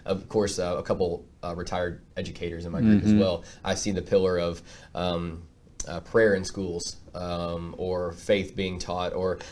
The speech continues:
Speaker 1: the alphabet being based, as Angel Mills even talked a few weeks ago about the alphabet being based on the golden rule and the A B Cs of good nature,
Speaker 2: Right.
Speaker 1: being a good person.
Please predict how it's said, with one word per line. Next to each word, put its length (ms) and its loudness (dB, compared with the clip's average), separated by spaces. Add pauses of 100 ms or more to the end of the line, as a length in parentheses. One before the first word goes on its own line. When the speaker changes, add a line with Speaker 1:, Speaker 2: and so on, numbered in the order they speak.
Speaker 1:
the 140 -2
alphabet 500 0
being 340 -2
based, 320 0
as 180 -2
Angel 280 4
Mills 300 4
even 160 -6
talked 220 -8
a 40 -8
few 160 -8
weeks 220 -8
ago 180 -6
about 140 -6
the 100 -6
alphabet 420 -4
being 220 -4
based 340 -6
on 220 -8 (220)
the 60 -6
golden 300 6
rule 320 2
and 80 -2
the 120 -4
A 120 0
B 140 -4
Cs 300 -6
of 100 -8
good 180 -4
nature, 280 -2
Speaker 2:
Right. 240 2
Speaker 1:
being 180 -4
a 40 -6
good 200 -8
person. 440 -8